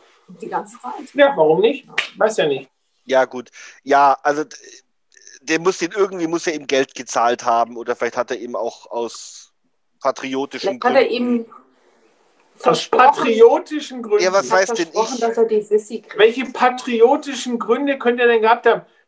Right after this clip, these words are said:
Speaker 2: Die sagen doch, dass das Hauptmotiv darin bestand,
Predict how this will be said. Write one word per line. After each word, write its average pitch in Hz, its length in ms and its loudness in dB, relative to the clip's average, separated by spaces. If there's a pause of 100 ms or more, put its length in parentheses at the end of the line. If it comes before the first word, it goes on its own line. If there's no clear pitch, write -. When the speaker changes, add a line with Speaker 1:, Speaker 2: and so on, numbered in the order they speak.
(100)
Speaker 2:
Die 214 120 -2
sagen 233 440 4
doch, 240 200 0
dass 233 240 -2
das 226 260 2
Hauptmotiv 226 760 -2
darin 226 420 2
bestand, 175 600 -4